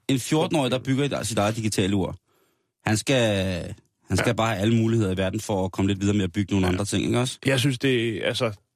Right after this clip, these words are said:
Speaker 2: det er
Speaker 1: Det er sindssygt.
Speaker 2: det er angst af værste, værste skuffe. Jeg lægger lige et billede op, og så lægger jeg et link op, øh, hvor man kan, øh, høre den, øh, unge, kreative knæks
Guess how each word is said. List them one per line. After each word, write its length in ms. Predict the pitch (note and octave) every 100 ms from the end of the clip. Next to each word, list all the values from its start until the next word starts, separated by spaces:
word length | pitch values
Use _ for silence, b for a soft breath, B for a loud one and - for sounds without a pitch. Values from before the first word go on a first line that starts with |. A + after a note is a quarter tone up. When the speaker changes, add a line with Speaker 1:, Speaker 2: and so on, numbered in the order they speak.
| _
Speaker 2:
det 280 | C3+ A#2+ A2
er 400 | F#2+ F2 C#2+ A1+
Speaker 1:
Det 60 | G1+
er 20 |
sindssygt. 540 | - - - C#2 -
Speaker 2:
det 100 | B2+
er 60 | B2
angst 380 | D3+ - - -
af 120 | C3
værste, 360 | A#2 A2 - D#2+
værste 300 | F#2+ A2 G#2+
skuffe. 360 | A#2+ A2 G#2 A#2 B B B -
Jeg 100 | D3
lægger 220 | D#3+ F3
lige 100 | F#3+
et 60 | F#3
billede 320 | F3+ G3 G3+
op, 160 | D#3+ F3
og 60 |
så 100 | F#3
lægger 200 | F3 E3+
jeg 40 | E3
et 60 |
link 440 | C3+ C#3 E3+ G#3+ D#3+
op, 200 | B2 - -
øh, 600 | C3+ B2 G#2+ G#2+ E2 F2
hvor 140 | B2
man 160 | G2 G2+
kan, 240 | B2 A#2+ -
øh, 300 | F#2 G2+ G#2+
høre 260 | A#2 B2 C3 _ b b b
den, 200 | B2 A2
øh, 220 | G#2+ G#2 F2+
unge, 320 | B2 B2 C#3 - _ _ _ _ _ _ _ _ _ _ _ _ _
kreative 500 | - C3 C3 C3+ A#2 A2 _
knæks 460 | - B2+ B2 -